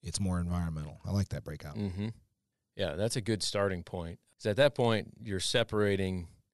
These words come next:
Speaker 2: is it equipment and things I was managing, or is it environmental, and is there more we need to learn, you know? So environmental can, can then drive, uh, the next stage of, of how much you wanna dig in. So,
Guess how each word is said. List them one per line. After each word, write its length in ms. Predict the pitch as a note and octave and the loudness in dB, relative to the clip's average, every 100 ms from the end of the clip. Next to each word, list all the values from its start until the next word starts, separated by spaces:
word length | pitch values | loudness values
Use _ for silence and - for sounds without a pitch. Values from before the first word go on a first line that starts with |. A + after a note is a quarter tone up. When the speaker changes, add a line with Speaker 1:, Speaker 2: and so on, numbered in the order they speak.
| _ _ _ _ - | _ _ _ _ -8
Speaker 2:
is 200 | G2 F#2 | -6 -4
it 140 | F2+ | -6
equipment 580 | - - D3 - B2+ - | -8 0 2 2 -2 -2
and 140 | G2 F2+ | -6 0
things 260 | A2+ G#2+ | 2 4
I 160 | G2+ G2+ | 4 2
was 160 | F#2 | 0
managing, 580 | F#2 F2+ F2 F2+ F2 F2 | -4 -4 -6 -8 -10 -10
or 460 | - G2 F#2+ F2+ - _ | -6 -4 -2 -4 -8 _
is 160 | F#2+ G2 | -8 -6
it 80 | |
environmental, 880 | F#2+ F2+ G2 G#2 F#2+ G2 G2 F#2 D#2+ | -6 0 2 2 0 -2 -2 -4 -6
and 140 | F#2 | -6
is 260 | F#2 F2+ F2 | -6 -6 -4
there 180 | G2+ F#2 | -2 -2
more 280 | F#2+ F#2 F2+ | -2 -4 -4
we 140 | F#2 | -6
need 220 | F#2 F2 | -6 -10
to 100 | - | -10
learn, 440 | E2+ F2 D#2+ F2 G#2 | -8 -6 -6 -8 -12
you 140 | G2+ F2 | -12 -12
know? 220 | E2+ F2 | -12 -12
So 380 | - - F2+ E2+ - - - - _ | -12 -6 -6 -6 -12 -20 -20 -20 _
environmental 580 | G#2 G2 A#2+ A#2+ G#2+ G#2+ | -4 4 4 6 4 2
can, 460 | G2+ G2 G2 F#2 F#2 | 0 -2 -2 -6 -8
can 240 | G#2 G2 | -6 -4
then 220 | F#2+ F#2+ F#2 | -2 -2 0
drive, 560 | F#2+ F#2 F#2+ F#2+ F2 _ | 2 4 4 2 -4 _
uh, 320 | G#2+ G2 G2 - | -8 -6 -6 -8
the 120 | A2 | -4
next 240 | G2+ G2 - | -2 -2 -2
stage 520 | - F#2+ F#2+ F#2 F2 | -2 0 0 0 0
of, 500 | F#2 F2+ F2 E2 - | 2 2 0 -6 -10
of 260 | F#2 F2 E2+ | -6 -4 -6
how 300 | - G#2 F#2+ | -6 -2 0
much 320 | F#2 F2+ - | 0 -4 -4
you 80 | F#2+ | -6
wanna 200 | F#2 F2 | -6 -6
dig 260 | F2 F2+ F2 | -4 -4 -2
in. 300 | F#2 E2 E2+ | -4 -4 -8
So, 560 | - F#2+ F2 F2 F2 | -8 -6 -6 -8 -12